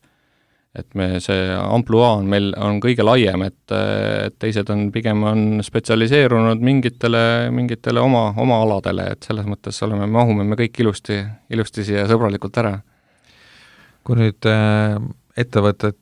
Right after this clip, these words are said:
Speaker 2: äh, meid kuulavad praegu ja, ja tärkas huvi, et, äh, keda te eelkõige praegu kutsute en-, endaga ühendust võtma ja, ja mis te neile pakute?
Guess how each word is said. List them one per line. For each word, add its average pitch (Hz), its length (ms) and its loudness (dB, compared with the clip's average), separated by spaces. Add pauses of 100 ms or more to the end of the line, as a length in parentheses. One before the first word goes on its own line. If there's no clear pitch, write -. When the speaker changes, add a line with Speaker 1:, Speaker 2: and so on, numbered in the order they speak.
(100)
Speaker 2:
äh, - 1000 -6
meid 117 220 -4
kuulavad 104 600 4
praegu 104 480 -2 (460)
ja, - 240 -6
ja - 240 -4 (140)
tärkas 110 420 -4
huvi, 123 280 2
et, - 380 -8
äh, 101 160 -4 (760)
keda 123 220 2
te 113 140 0
eelkõige 104 400 0
praegu 107 340 0 (220)
kutsute 104 560 0
en-, 101 100 -2
endaga 104 460 -2
ühendust 113 400 0
võtma - 360 -4
ja, 90 160 -2 (140)
ja 85 140 -4
mis 104 200 -4
te 92 120 -2
neile 95 160 -6
pakute? - 540 -4